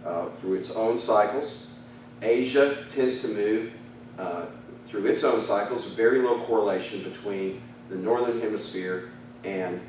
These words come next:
um, Asia, and, um, there's some closer correlation between the Northern Hemisphere and the Eurozone, okay?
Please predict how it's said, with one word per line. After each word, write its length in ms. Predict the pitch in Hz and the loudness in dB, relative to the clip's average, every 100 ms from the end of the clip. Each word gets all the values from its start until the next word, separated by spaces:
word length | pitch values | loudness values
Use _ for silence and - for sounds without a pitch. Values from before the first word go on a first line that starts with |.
| - - - | -16 -18 -12
um, 360 | 87 85 - - - - | -6 -6 -6 -10 -12 -6
Asia, 480 | 101 101 127 131 131 - - - - | -2 -2 0 -2 -2 -8 -16 -20 -10
and, 420 | 101 98 95 95 - - - - | -6 -2 -2 -4 -8 -16 -20 -12
um, 380 | 87 90 87 - | -8 -6 -6 -6
there's 220 | 110 95 - | -4 -2 0
some 500 | 131 127 120 117 - - | 4 6 4 0 -6 -14
closer 460 | - 147 160 - | 4 6 6 4
correlation 760 | - 110 104 - 90 - 104 101 | 0 4 4 4 0 -2 -6 -6
between 480 | 101 - 104 95 95 | -8 -6 -6 -6 -8
the 80 | |
Northern 400 | 92 107 117 117 | -4 -2 0 0
Hemisphere 600 | 110 98 - - 87 87 - - - - | 0 -2 -4 -6 -4 -6 -8 -16 -18 -10
and 380 | 101 98 95 98 - | -6 -4 -4 -6 -8
the 240 | 92 101 | -8 4
Eurozone, 720 | 131 127 - - 95 - - - - - - | 6 8 6 0 -4 -8 -8 -14 -18 -16 -14
okay? 340 | - - 131 | -10 -6 -6